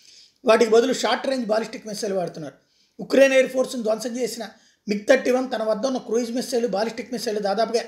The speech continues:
అరవై శాతం స్టాక్ అయిపోయాక రష్యా కొత్త ఆలోచన వచ్చింది. మిగ్ థర్టీ వన్తో పెట్రోలింగ్ చేయడం. మిగ్ థర్టీ వన్లో ఎనభై వేల అడుగుల ఎత్తులో ఎగురుతూ ఆకాశంలో పెట్రోలింగ్ నిర్వహించగలదు.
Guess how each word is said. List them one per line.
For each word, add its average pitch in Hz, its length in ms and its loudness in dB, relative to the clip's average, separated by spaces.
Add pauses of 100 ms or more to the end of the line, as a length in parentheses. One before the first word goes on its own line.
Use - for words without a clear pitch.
(100)
అరవై 202 220 -2
శాతం 214 340 -4
స్టాక్ 214 400 -8
అయిపోయాక 202 420 -2 (680)
రష్యా 214 280 4
కొత్త 247 320 -2
ఆలోచన 247 320 2
వచ్చింది. 160 260 -8
మిగ్ 185 180 -6
థర్టీ 254 200 0
వన్తో 240 220 0
పెట్రోలింగ్ 208 480 -2
చేయడం. 151 160 -2 (420)
మిగ్ 202 180 -2
థర్టీ 277 180 6
వన్లో 254 240 -2
ఎనభై 220 220 0
వేల 247 200 4
అడుగుల 240 220 2
ఎత్తులో 220 280 2
ఎగురుతూ 208 420 -2
ఆకాశంలో 220 380 -6
పెట్రోలింగ్ 208 420 -6
నిర్వహించగలదు. 170 460 -4